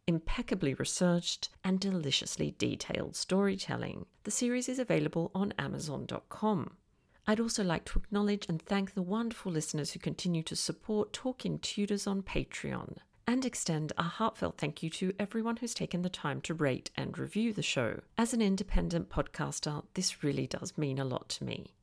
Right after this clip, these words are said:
If you love the podcast, if you never miss an episode, I invite you to join the Talking Tudors Patreon family.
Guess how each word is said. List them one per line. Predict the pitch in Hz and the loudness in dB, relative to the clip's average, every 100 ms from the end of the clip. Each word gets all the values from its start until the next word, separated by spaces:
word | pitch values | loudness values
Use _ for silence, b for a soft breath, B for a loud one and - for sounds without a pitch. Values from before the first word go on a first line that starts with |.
| _ | _
If | 220 240 | -2 2
you | 233 | 2
love | 233 233 233 | 2 2 0
the | - | -6
podcast, | - - - 147 147 - | -4 -4 -2 -4 -4 -4
if | 196 - | -6 0
you | 220 | 0
never | 214 226 233 185 | 2 2 2 2
miss | 147 - | 2 0
an | 139 | -6
episode, | - - - 135 151 - - | -4 -2 0 0 0 -2 2
I | 240 | 4
invite | 262 214 165 - | 2 2 0 0
you | 170 | -2
to | 185 | -4
join | 160 131 139 | -2 -2 0
the | 156 | 0
Talking | 147 - 147 147 | 2 2 0 -4
Tudors | - 127 - - | -2 -2 -4 4
Patreon | - 220 - 156 127 - | 6 6 4 -2 -2 -4
family. | - - - - - | -6 -6 -6 -8 -10